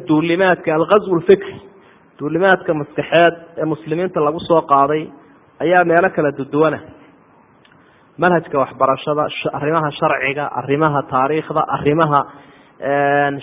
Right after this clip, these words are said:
sharaxa, maaragtay, adilada, sharaxa taariikhda, kayfa yufhamu taariikh. Waxyaabahaasoo dhan dad baa isku daya inay u dhex fadhiistaan muslimiinta. Oo sida bahalkan la yidhaahdo suuska,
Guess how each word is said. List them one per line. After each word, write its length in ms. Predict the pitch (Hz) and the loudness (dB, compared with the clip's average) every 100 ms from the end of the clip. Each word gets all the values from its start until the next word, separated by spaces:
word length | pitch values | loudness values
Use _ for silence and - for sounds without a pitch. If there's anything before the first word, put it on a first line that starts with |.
| - | 0
sharaxa, 500 | 185 165 - - 135 123 - - - | 2 2 0 2 4 4 2 -14 -12
maaragtay, 560 | 139 156 143 - 147 147 135 | -2 0 0 -2 -4 -2 -4
adilada, 480 | 123 147 156 156 - - | -4 0 2 0 -2 0
sharaxa 280 | 147 143 143 139 | 0 0 -4 0
taariikhda, 500 | 135 156 160 151 143 - - - _ _ - | 2 2 0 -2 -2 -4 -20 -20 _ _ 2
kayfa 260 | 175 180 156 | 2 4 2
yufhamu 420 | 160 156 147 143 | 0 0 -4 -4
taariikh. 480 | 147 139 147 160 156 - - _ _ _ _ _ - | 0 2 2 0 -2 -12 -20 _ _ _ _ _ -16
Waxyaabahaasoo 640 | - 180 220 214 208 208 | -2 2 4 2 0 -2
dhan 140 | 202 190 | -4 -4
dad 180 | 190 175 | -6 -2
baa 80 | 147 | -4
isku 200 | 147 170 | -6 -2
daya 180 | 175 175 | 0 2
inay 200 | 165 143 | 2 0
u 80 | 143 | 0
dhex 200 | 175 - | -4 -4
fadhiistaan 440 | 143 135 135 165 131 - | -6 -6 0 0 0 -6
muslimiinta. 520 | - 131 131 143 - - - - _ _ _ | -12 -8 -6 -8 -10 -20 -20 -20 _ _ _
Oo 80 | - - | -8 -2
sida 180 | 170 | 0
bahalkan 480 | 165 170 156 147 160 | 2 0 0 -2 -4
la 80 | 139 | -2
yidhaahdo 400 | 123 123 131 147 - | -2 -2 -2 -4 -2
suuska, 440 | - 202 - - | 4 4 2 -8